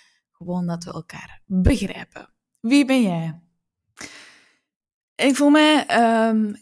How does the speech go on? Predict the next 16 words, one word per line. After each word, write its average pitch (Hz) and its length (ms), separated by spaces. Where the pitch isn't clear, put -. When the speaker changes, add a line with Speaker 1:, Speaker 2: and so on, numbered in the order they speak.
Speaker 2:
Carrie 254 520
van 220 240
Sex 208 260
and 202 120
the 185 60
City. 269 460
Speaker 1:
Mm. 285 100
Speaker 2:
Op 208 60
het 202 140
moment 208 640
dat 208 300
ze 196 460
op - 240
kampeertrip 202 920
gaat 233 580
met 202 440